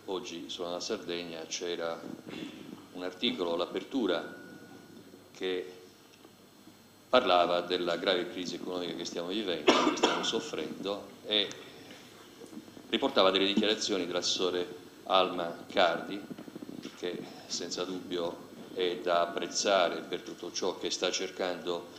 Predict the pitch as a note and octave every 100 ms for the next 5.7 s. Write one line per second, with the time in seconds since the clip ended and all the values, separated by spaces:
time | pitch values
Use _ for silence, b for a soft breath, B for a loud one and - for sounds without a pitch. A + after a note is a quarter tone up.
0 | B B B - A#2+ A#2+ G2 F2 F2+ F#2
1 | A#2+ G2 A#2+ A2+ C3 F2 F2 E2+ F#2+ -
2 | G#2+ E2+ E2 G2 F2+ F2+ G#2 G#2 G#2 G2+
3 | G2+ G2 G2 F#2+ F#2+ G2 F#2+ F#2+ F#2+ F2
4 | F2+ E2 F2 - - C3 C#3 C#3+ D3+ D3+
5 | G#2 - B2 A2+ A2 G#2+ G#2